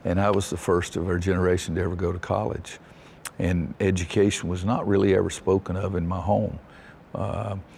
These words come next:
when my report card came in, my mom would always see it, and then, and I knew it pleased her that I had really good grades. And the biggest thing I get from my mom is that, uh,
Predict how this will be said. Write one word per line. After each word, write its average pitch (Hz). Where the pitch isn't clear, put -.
when 98
my 92
report 87
card 87
came 90
in, 90
my 90
mom 90
would 87
always 87
see 87
it, -
and 90
then, 87
and 92
I 95
knew 98
it -
pleased 98
her -
that 92
I 85
had 87
really 90
good 101
grades. -
And 90
the 95
biggest 104
thing 101
I 90
get -
from -
my 90
mom 95
is 87
that, 90
uh, 110